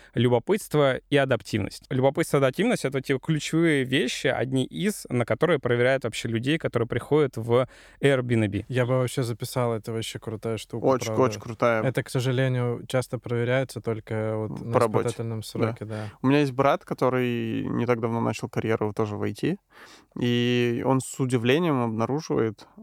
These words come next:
Speaker 3: о том, что есть люди, которым все равно. Он говорит, дали задание какое-то техническое, и говорят, "Делайте". И вот, э, он начал его читать, разобрался и понял, что если они сделают его по техническому заданию, окажется, что они сделают, ну, на самом деле, полную фигню,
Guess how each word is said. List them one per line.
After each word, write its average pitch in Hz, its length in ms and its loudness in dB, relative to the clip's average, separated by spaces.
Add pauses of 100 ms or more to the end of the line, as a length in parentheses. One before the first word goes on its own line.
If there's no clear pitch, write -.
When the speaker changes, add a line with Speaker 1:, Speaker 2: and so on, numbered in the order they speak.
Speaker 3:
о - 40 -16
том, 123 180 2
что 120 380 0
есть 120 320 -2
люди, 143 380 -4 (360)
которым 127 540 0 (140)
все - 200 0
равно. 110 440 2 (160)
Он 131 140 2
говорит, 127 400 2
дали 123 400 2
задание 131 440 0
какое-то 139 460 -6
техническое, 117 760 -8 (200)
и 131 60 -2
говорят, 127 260 4
"Делайте". 110 720 0
И - 100 -6
вот, 127 320 0
э, 131 40 -2
он 127 500 2
начал 135 360 0
его 117 100 -2
читать, - 340 0
разобрался 135 560 2
и 120 40 -2
понял, 160 280 2
что - 180 -4
если 127 220 0
они 135 180 4
сделают 135 320 2
его 117 140 -8
по - 140 -16
техническому 135 480 -2
заданию, 160 400 2
окажется, 170 400 0
что - 160 -4
они 160 140 4
сделают, 139 320 2
ну, 156 80 0
на 143 100 0
самом 143 160 -2
деле, 131 100 -2
полную 120 400 2
фигню, 131 400 -2